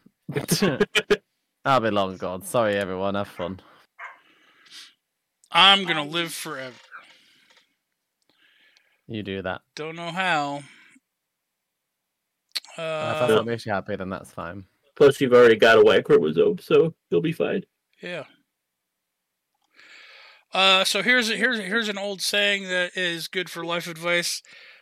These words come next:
Speaker 2: Uh, so the early bird gets the worm, but the second mouse gets the cheese.
Speaker 3: <laughs> I
Speaker 2: Remember
Speaker 3: get
Speaker 2: that,
Speaker 3: it.
Speaker 2: everybody. Uh,
Speaker 1: Don't
Speaker 2: shout
Speaker 1: get it.
Speaker 2: out to Vegan Teacher.
Speaker 3: 'Cause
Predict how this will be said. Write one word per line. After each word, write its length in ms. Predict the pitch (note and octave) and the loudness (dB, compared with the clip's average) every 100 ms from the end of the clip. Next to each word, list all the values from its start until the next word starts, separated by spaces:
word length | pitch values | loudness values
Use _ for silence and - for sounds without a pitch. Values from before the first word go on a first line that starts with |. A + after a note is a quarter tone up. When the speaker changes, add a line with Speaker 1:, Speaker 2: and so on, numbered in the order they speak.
| - | -10
Speaker 2:
Uh, 240 | F3 E3+ | -6 -4
so 220 | D#3 F#3 E3+ | -2 -4 -6
the 140 | F3 | -6
early 240 | G3+ G3 | -4 -4
bird 340 | F3 G3+ F#3+ F3+ | -4 -4 -4 -2
gets 200 | F#3+ - | -4 -4
the 100 | F3 | -8
worm, 420 | F#3+ G#3 G#3 F#3+ | -6 -4 -4 -6
but 160 | E3 - | -10 -8
the 60 | - | -6
second 500 | - G3+ G3 E3+ C#3+ | -4 -2 -4 -6 -8
mouse 340 | G3+ D3+ - | -8 -8 -10
gets 240 | - C3+ - | -12 -14 -16
the 100 | D3 | -10
cheese. 540 | - B2+ - - - _ _ _ _ _ _ - - _ _ _ _ - - _ - _ - | -10 -10 -12 -10 -10 _ _ _ _ _ _ -20 -20 _ _ _ _ -16 -16 _ -20 _ -2
Speaker 3:
<laughs> 20 | |
I 600 | C#3 C#3+ B2+ C3 C3+ B2 - _ _ _ - | 0 4 4 6 4 2 -2 _ _ _ -12
Speaker 2:
Remember 180 | - - | -10 -8
Speaker 3:
get 120 | - | -4
Speaker 2:
that, 40 | F#2+ | -2
Speaker 3:
it. 120 | - - | -4 -6
Speaker 2:
everybody. 220 | F#2+ - - _ _ _ - - - - - - - _ _ _ _ _ _ _ _ - | -20 -20 -20 _ _ _ -18 -16 -14 -14 -14 -16 -18 _ _ _ _ _ _ _ _ -10
Uh, 400 | C#3+ C#3+ C3 B2+ - - - - - | -6 -4 -6 -10 -16 -20 -20 -14 -6
Speaker 1:
Don't 120 | C3 | -2
Speaker 2:
shout 220 | F3 F3+ | 0 2
Speaker 1:
get 20 | F#3 | 4
it. 60 | |
Speaker 2:
out 180 | F3+ F3+ | 2 0
to 500 | - F3+ E3 D#3 D3+ | -6 -6 -8 -12 -14
Vegan 340 | C#3 E3 D#3+ D3+ | -8 -6 -6 -10
Teacher. 380 | E3 D#3 D3+ D#3 | -12 -12 -10 -6
Speaker 3:
'Cause 160 | A2+ | -6